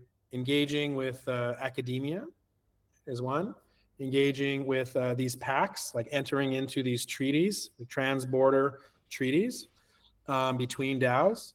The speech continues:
private law, entering into arbitration agreements, right? Like, I'm gonna work with you, you're gonna work with me, and if something goes wrong, I have agreed today that this is what the outcome's gonna be.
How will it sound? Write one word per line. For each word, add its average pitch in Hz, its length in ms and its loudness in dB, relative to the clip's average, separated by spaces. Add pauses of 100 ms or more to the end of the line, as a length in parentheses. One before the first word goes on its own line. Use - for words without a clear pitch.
private 131 380 0
law, 135 420 2 (1400)
entering 160 380 2
into 156 680 0
arbitration 143 760 -2
agreements, 160 720 -4 (340)
right? 156 280 0 (460)
Like, 131 220 -4
I'm 135 160 -2
gonna 139 160 0
work 139 240 0
with 135 180 -4
you, 143 140 0
you're 135 220 0
gonna 135 180 -2
work 135 240 -2
with 131 160 -6
me, 165 220 -2
and 143 100 0
if 123 80 -6
something 139 320 -4
goes 127 240 0
wrong, 156 380 2
I 139 160 0
have 139 160 -2
agreed 131 340 -2
today 151 460 2
that 131 240 -2
this 139 180 -4
is 143 80 -8
what 139 160 -2
the 143 140 0
outcome's 139 340 0
gonna 135 180 -4
be. 127 280 -2